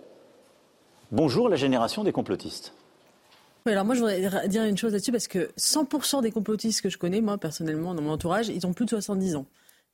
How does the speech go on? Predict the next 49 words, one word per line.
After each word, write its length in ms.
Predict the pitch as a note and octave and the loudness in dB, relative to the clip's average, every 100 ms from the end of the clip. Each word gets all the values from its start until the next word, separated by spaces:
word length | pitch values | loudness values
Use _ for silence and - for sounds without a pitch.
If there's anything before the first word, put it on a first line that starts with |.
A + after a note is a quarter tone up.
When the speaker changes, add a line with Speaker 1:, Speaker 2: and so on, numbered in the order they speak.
| _ | _
Speaker 2:
C'est 220 | - F3 | -2 -2
plutôt 200 | E3 A#3 | 0 0
des 80 | G#3+ | 0
personnes 340 | F3+ F#3+ F3 | 0 0 2
âgées 360 | G3+ F3+ G3+ C4 | 2 2 2 0
qui, 280 | - G3 F3+ | 0 2 2
non 100 | A3 | 2
mais 100 | A#3 | 2
c'est 80 | A3+ | 2
vrai, 200 | D4 G3 | 0 0
je, 180 | F3+ F#3 | 0 2
je 100 | G3 | 2
le 80 | |
dis, 220 | G3 D4+ B3 | 2 2 0
mais, 160 | E3 - - - | -2 -4 -10 -4
et, 140 | G3+ F#3+ | 0 2
euh, 200 | F#3 F3+ | 2 2
et, 400 | A3+ A3 G#3+ A3 | 2 2 2 2
et 40 | |
de 40 | A3+ | 0
toute 120 | - | 0
façon 160 | B3+ D#4 | 0 2
qu'il 180 | C#4+ | 2
a 80 | C4+ | 2
de, 160 | A3 G3 | 0 0
de 140 | F3 | 0
dire 180 | F#3+ A#3 | 0 0
la 100 | G3+ | 0
jeunesse 280 | F#3 A3 G#3 | 0 0 0
devient 180 | G3 F#3+ | 0 0
complotiste, 400 | F3+ F#3 C#4 C#4 | 0 0 0 0
je 60 | G#3 | 0
pense 220 | A#3 B3 | 0 0
qu'il, 960 | A3 G3 G3 G3+ G3+ G#3 G#3 G#3+ G#3 | 0 0 0 0 0 0 2 0 0
voilà, 160 | G3+ G3+ | 0 0
il 80 | F#3 | 0
veut 100 | F#3+ | -2
pas 200 | A#3 A3 | 0 0
jamais, 240 | G3 A#3+ | 2 0
de 40 | B3 | 0
toute 80 | |
façon 80 | G3 | -2
il 80 | A3 | 0
veut 80 | F3+ | 0
jamais 220 | F#3 G3+ | 0 0
toucher 240 | G3 F#3+ | -2 -2
à 80 | F#3+ | 0
son 240 | E3 G#3+ G3+ | 0 0 0
électorat, 480 | F#3+ F#3 F#3 F#3 | 0 0 -2 -2